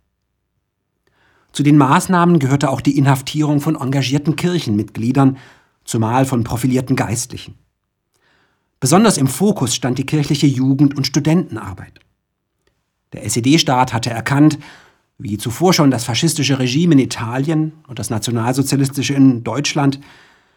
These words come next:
dass die Erneuerung der Welt im Zeichen der eigenen Ideologie nur dann Wirklichkeit werden konnte, wenn das Regime die Heranwachsenden für sich vereinnahmte. Deshalb war die Zurückdrängung der kirchlichen Jugend- und Studentenarbeit ein Hauptziel der antikirchlichen Kampagne des Jahres zweiundfünfzig, dreiundfünfzig.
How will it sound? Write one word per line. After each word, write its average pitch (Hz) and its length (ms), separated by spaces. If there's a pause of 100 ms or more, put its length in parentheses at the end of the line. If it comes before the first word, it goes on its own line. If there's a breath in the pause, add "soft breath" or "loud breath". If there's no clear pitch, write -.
dass 131 140
die 170 100
Erneuerung 160 500
der 127 220
Welt 147 360
im 107 140
Zeichen 135 500
der 113 160
eigenen 139 340
Ideologie 131 720 (340 loud breath)
nur 175 160
dann 165 360
Wirklichkeit 104 640
werden 117 320
konnte, 117 420 (440 soft breath)
wenn - 80
das 117 160
Regime 135 380
die 135 100
Heranwachsenden 117 880
für 113 140
sich 92 240
vereinnahmte. 92 640 (1800 soft breath)
Deshalb 196 300
war 156 100
die 147 100
Zurückdrängung 123 760
der 117 120
kirchlichen 131 420
Jugend- 160 400
und 107 120
Studentenarbeit 123 1000
ein 147 220
Hauptziel 123 680
der 139 220
antikirchlichen 123 640
Kampagne 117 500
des 131 180
Jahres 104 380
zweiundfünfzig, 98 880
dreiundfünfzig. - 880